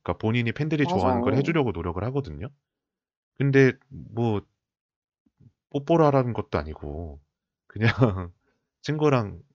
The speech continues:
Speaker 1: 좀 친하게 지내라"라고 하는 것 정도는 사실 본인이 감수할 수 있는 어떤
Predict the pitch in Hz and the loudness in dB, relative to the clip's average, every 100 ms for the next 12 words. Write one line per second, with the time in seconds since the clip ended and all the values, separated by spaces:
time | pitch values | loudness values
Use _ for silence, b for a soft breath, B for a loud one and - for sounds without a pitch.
0 | _ _ _ _ - 104 - 175 147 101 | _ _ _ _ -8 -4 0 2 0 -2
1 | 87 87 76 92 110 160 175 147 139 92 | -2 -4 -2 -2 -2 -2 -2 -4 -4 -8
2 | 85 85 127 135 135 98 101 107 98 92 | -6 -6 -6 -4 -4 -6 -6 -4 -4 -4
3 | - 104 135 180 170 - 90 87 80 73 | -4 -2 0 0 -2 -6 -6 -6 -8 -12
4 | - 76 69 | -12 -12 -12